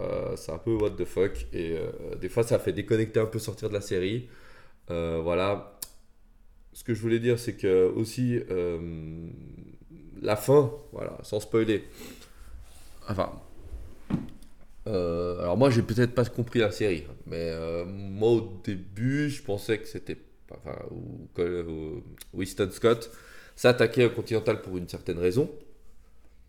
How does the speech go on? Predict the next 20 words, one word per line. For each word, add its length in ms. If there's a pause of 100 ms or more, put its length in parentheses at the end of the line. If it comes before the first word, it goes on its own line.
(680)
Et 80
à 60
la 160
fin, 140
en 180
réalité, 500
on 100
se 80
rend 120
compte 300
qu'il 60
y 40
a 60
un 20
revirement 420
de 80
situation 720
et, 380 (100)
euh, 140 (1600)
voilà, 420